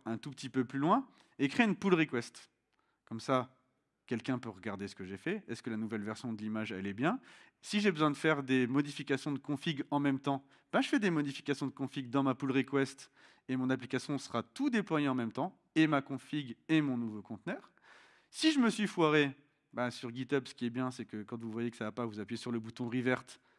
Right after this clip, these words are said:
ça revient à la version précédente. Je peux demander à quelqu'un de vérifier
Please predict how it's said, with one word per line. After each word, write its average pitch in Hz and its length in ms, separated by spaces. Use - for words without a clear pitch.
ça - 180
revient 120 160
à 127 80
la 117 100
version 110 260
précédente. 123 580
Je - 100
peux 196 100
demander 156 240
à 127 60
quelqu'un 127 280
de 117 60
vérifier 110 500